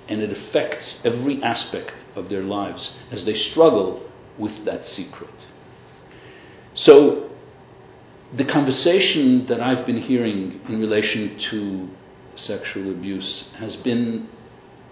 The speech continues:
and rightfully so, about the perpetrators. My hope is, in these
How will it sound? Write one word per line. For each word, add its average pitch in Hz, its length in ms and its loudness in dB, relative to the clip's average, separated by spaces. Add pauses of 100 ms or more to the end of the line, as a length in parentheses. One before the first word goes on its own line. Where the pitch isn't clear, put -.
(480)
and 113 240 -2
rightfully 131 680 0
so, 156 540 4
about 107 480 -6 (120)
the 104 80 -14
perpetrators. - 920 -12 (1160)
My 127 160 -2
hope - 500 2 (140)
is, - 480 -6 (560)
in 104 340 -6
these 104 540 -6